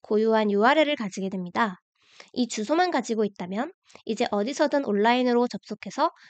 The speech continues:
방금 만든 콘텐츠를 볼 수 있습니다.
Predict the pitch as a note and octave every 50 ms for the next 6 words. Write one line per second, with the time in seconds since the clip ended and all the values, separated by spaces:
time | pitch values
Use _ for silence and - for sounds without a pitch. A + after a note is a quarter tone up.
0 | _ - - G#3 G3+ G3+ A3+ A3+ G#3 F#3 F3+ F3+ F#3+ G#3+ D4 D#4+ - - F4 E4+
1 | - F4+ E4+ D#4+ - D4 C4+ C4+ C4+ - G3+ F#3+ F#3 - - G#3+ F#3 - - C#4+
2 | C4 A3+ G3 F#3 F3+ E3+